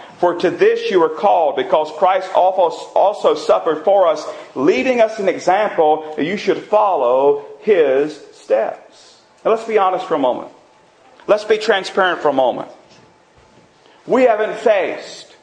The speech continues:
physical harm where we live for sharing the gospel. At least we've not faced it yet. We enjoy freedom. We enjoy the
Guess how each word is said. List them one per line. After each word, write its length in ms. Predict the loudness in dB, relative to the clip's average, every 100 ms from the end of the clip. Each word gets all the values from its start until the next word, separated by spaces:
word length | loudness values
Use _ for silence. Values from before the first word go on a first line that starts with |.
| _ -20 -20 -20 -20
physical 880 | -4 2 2 2 0 0 0 -4 -10
harm 800 | 0 2 2 0 -4 -6 -8 -10 -6 0
where 180 | 2
we 220 | 2 2 2
live 760 | 2 4 2 2 0 -4 -10 -16 -20 _ -20
for 200 | -10 -6
sharing 420 | 0 2 2 0
the 100 | 2
gospel. 480 | 2 2 -4 -4 0
At 60 |
least 180 | 0 0
we've 120 | -2
not 360 | 0 0 -2 0
faced 340 | 0 0 -2
it 340 | 0 0 -4 -20 -20 _ _
yet. 600 | -4 0 0 0 -10 -20 -20 -20 _ _ _ _ _ -20 _ _ _ _ -4
We 220 | 0 0
enjoy 340 | 0 2 0
freedom. 500 | 0 -4 -4 -4 -10 -16 _ _ _ _ -20 -4
We 240 | 0 2
enjoy 360 | 0 2 2 2
the 300 | 2 0